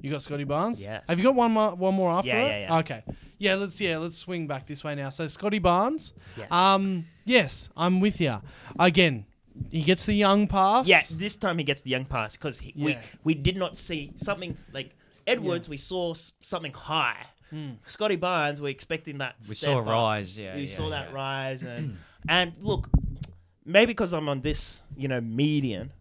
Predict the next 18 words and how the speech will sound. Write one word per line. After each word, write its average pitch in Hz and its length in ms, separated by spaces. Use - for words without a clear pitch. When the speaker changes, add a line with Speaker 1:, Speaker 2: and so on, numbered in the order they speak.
Speaker 2:
but 113 80
I 120 160
was 113 180
getting 107 280
hyped. 98 280
Speaker 3:
Scotty - 280
Speaker 1:
Yeah. 151 120
Speaker 3:
Barnes. 104 300
Speaker 2:
Naturally, 165 800
I'll 127 180
just 123 280
be 123 100
like, 110 260
"Let's 110 260
wait 92 240
for - 220
it. - 80
Speaker 1:
Yeah. 123 220